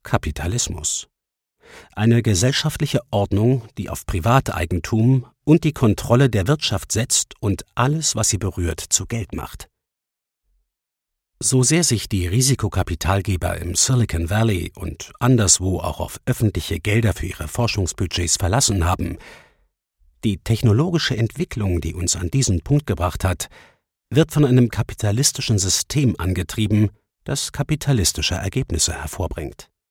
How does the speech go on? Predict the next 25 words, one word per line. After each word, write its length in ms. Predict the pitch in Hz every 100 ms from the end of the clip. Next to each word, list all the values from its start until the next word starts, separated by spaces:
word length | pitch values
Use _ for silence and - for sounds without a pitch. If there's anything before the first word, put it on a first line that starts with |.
| _ _ _ _ _ _ _ _ _ _ -
Eine 260 | 120 123 -
isolierte 580 | 113 113 113 170 -
Minderheit 580 | 113 117 120 113 117 -
von 140 | 110 87
Investoren 840 | 85 85 - - 120 110 123 110
und 180 | 82 -
Managern 720 | 120 101 - 92 95 104 107
hat 200 | - 104
die 100 | 110
Entscheidungen 600 | 95 - 143 156 110 85
getroffen, 560 | 80 73 92 - 101 104 - _ _ _ _ _
und 140 | 127 131
der 100 | 104
Rest 220 | 104 -
von 160 | 110 107
uns 480 | 113 147 - - - -
muss 220 | 113 -
mit 120 | -
den 120 | - -
Konsequenzen 680 | 104 117 - 135 117 -
leben. 380 | 78 85 - 85 - _ _ _ _ _ _ _ _ _ _
Diese 240 | 156 104 85
sind 180 | 82
nicht 180 | - -
unvermeidlich. 800 | - 73 76 101 - - - -